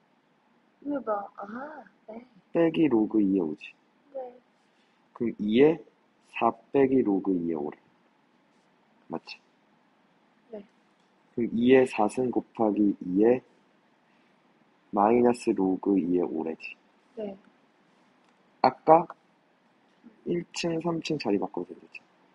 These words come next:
Speaker 2: 오에 마이너스 로그 이의 이야. 로그 이의 이는? 그렇지. 그럼 오에 마이너스 일 승이잖아.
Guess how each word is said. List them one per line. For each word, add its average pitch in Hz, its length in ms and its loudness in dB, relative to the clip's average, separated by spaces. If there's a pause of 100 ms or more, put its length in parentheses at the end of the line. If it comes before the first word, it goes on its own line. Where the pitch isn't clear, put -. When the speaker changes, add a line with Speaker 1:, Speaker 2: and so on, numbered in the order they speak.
(800)
Speaker 2:
오에 139 600 6
마이너스 120 560 0
로그 101 600 -4
이의 95 380 -4
이야. 82 260 -6 (960)
로그 139 240 6
이의 120 320 8
이는? 156 220 -2 (1500)
그렇지. - 360 -14 (440)
그럼 110 180 -6
오에 120 220 6
마이너스 104 460 2
일 92 60 -2
승이잖아. 80 340 -14